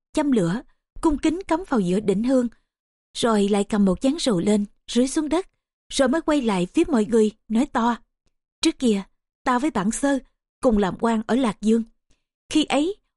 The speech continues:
hoàng cương suy yếu, quốc gia nguy nan, bên ngoài có khăn vàng làm phản, bên trong có hoàng oan gây họa, danh sĩ thiên hạ, chẳng ai không bị cấm cố.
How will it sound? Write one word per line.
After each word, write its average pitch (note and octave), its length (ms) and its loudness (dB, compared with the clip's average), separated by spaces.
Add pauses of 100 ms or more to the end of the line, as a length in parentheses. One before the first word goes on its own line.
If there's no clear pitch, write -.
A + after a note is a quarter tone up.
hoàng G#3+ 220 0
cương B3+ 220 0
suy C4 200 -4
yếu, C#4 260 0 (180)
quốc F4+ 240 -2
gia A#3 200 0
nguy B3 240 2
nan, B3+ 240 0 (380)
bên D#4 160 0
ngoài A3 260 0
có C#4 140 -4
khăn D#4 180 -4
vàng G#3+ 240 -4
làm F3 160 -4
phản, F#3 340 -4 (380)
bên C#4 200 0
trong C#4 240 -2
có F4+ 120 -2
hoàng D#4+ 300 -2
oan A#3+ 320 0
gây C4+ 120 2
họa, F#3+ 400 -4 (300)
danh D#4+ 160 0
sĩ A3+ 220 -2
thiên C4+ 240 0
hạ, F#3+ 320 -4 (240)
chẳng G#3+ 200 -2
ai B3 160 0
không C4+ 180 -4
bị F#3 140 0
cấm B3 220 -2
cố. C4+ 280 0